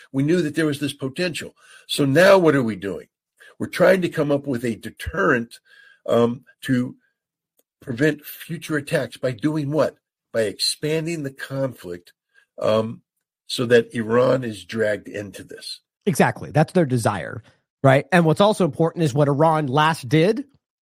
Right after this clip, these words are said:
Speaker 2: That was actually a deterrence, right? They did not directly target anything that could be taken out, you know, to expand the conflict. They demonstrated their deterrence power in a way that showed that they would do more. Didn't, didn't, it wasn't,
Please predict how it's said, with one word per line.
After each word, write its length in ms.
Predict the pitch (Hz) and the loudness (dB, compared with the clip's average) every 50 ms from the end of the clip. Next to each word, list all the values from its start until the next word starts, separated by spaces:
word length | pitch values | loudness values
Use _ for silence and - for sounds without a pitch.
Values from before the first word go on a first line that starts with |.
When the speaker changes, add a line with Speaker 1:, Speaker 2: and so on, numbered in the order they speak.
| _ _ 120 | _ _ -4
Speaker 2:
That 500 | 123 117 208 247 269 220 139 - - - | 0 2 4 4 4 2 0 -4 -8 -4
was 160 | 175 170 160 - - | -2 -2 -2 0 2
actually 560 | - 185 196 196 - - - 196 160 147 147 | 4 4 4 2 0 0 0 0 2 2 2
a 60 | 143 123 | 0 0
deterrence, 580 | 135 110 - 151 117 87 - - - - - _ _ _ _ _ _ _ _ _ - | 0 0 0 0 0 -2 -6 -10 -14 -18 -18 _ _ _ _ _ _ _ _ _ 4
right? 220 | 156 160 175 165 | 4 4 4 2
They 100 | 175 175 | -2 -4
did 180 | 147 120 196 196 | -4 -2 -2 0
not 220 | 233 226 220 208 | 0 -2 -2 0
directly 420 | 156 185 175 208 214 214 214 220 190 | -2 0 2 2 2 0 -2 -4 0
target 380 | - 214 202 202 180 196 185 | 2 2 2 2 0 -4 -6
anything 360 | 170 180 175 - - 202 196 | -6 -8 -6 -4 -2 -2 -2
that 100 | 185 165 | -2 -4
could 100 | - 185 | -4 -4
be 100 | 156 160 | -4 -2
taken 320 | 151 - 190 185 - 190 185 180 | -2 0 0 0 0 -2 -2 2
out, 240 | 175 180 185 180 - - - - | 2 2 2 0 -6 -14 -12 -6
you 80 | 185 180 | -4 -4
know, 60 | 165 | -2
to 100 | - 185 | -2 -4
expand 540 | 151 - - - - - 190 190 190 196 196 | -6 -6 -8 -4 -2 0 2 2 2 0 -2
the 40 | |
conflict. 600 | 190 - 185 175 170 151 - 156 147 151 - - _ _ _ _ _ _ _ - | -2 -2 -2 -2 0 -2 0 -2 -2 -2 -4 -8 _ _ _ _ _ _ _ -2
They 120 | 165 156 | -2 0
demonstrated 800 | 120 185 180 190 214 226 220 - - - 202 196 196 190 185 151 | 2 2 2 4 2 0 -2 -2 -4 -2 -2 0 0 -2 0 0
their 100 | 180 180 | 0 -2
deterrence 420 | 160 160 151 - 185 165 160 156 | -2 -2 -2 -2 0 0 0 -2
power 460 | - - 175 165 160 151 139 131 135 139 - - _ | 0 0 2 2 2 2 0 -2 -2 -4 -8 -10 _
in 140 | - 175 170 | -2 0 0
a 40 | |
way 220 | 151 160 170 170 165 | 2 2 2 2 0
that 160 | 156 156 - | -2 -4 -6
showed 380 | - - 202 208 208 196 190 170 | -4 -2 0 2 2 2 0 0
that 100 | 170 131 | -2 -2
they 140 | 165 160 | 0 0
would 320 | 151 139 156 214 247 196 156 | 0 2 2 0 0 0 0
do 160 | 196 208 196 | 0 0 2
more. 500 | 185 185 196 196 160 120 110 117 143 - _ _ _ _ _ _ _ _ _ _ _ _ - | 2 2 2 2 2 0 0 -2 -4 -6 _ _ _ _ _ _ _ _ _ _ _ _ -2
Didn't, 320 | 120 175 175 196 - - | 0 0 0 0 -2 -2
didn't, 260 | 117 180 185 202 185 | 0 0 0 0 -2
it 80 | 175 180 | -2 0
wasn't, 280 | 185 196 180 180 151 | 0 0 0 -2 -6